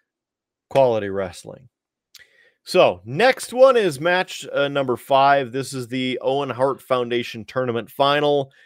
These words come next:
Samoa Joe and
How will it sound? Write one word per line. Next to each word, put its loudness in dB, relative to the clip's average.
Samoa 4
Joe -2
and -2